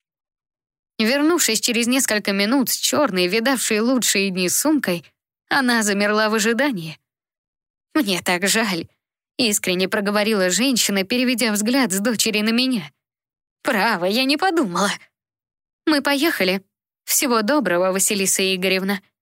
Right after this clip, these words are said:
невозмутимо попрощалась я и вышла из дома. Подождав замешкавшуюся Катеньку, уже привычно взяла её под локоть. «Когда-нибудь это должно было случиться», угрюмо пробормотала девушка,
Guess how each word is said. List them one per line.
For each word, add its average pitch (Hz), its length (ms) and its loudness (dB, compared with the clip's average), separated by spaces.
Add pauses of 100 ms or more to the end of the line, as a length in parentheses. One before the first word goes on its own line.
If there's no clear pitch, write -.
(320)
невозмутимо 190 760 0
попрощалась 208 720 0
я 247 200 2
и 180 160 0
вышла 202 400 0
из 196 160 0
дома. 156 300 -8 (680)
Подождав 269 460 0
замешкавшуюся 208 920 0
Катеньку, 185 600 -2 (420)
уже 294 220 2
привычно 262 580 0
взяла 233 300 2
её 220 260 0
под 247 200 -2
локоть. 220 440 -2 (720)
«Когда-нибудь 220 640 -2
это 226 160 0
должно 233 400 2
было 214 180 0
случиться», 202 640 -2 (600)
угрюмо 202 480 0
пробормотала 202 720 0
девушка, 190 540 -2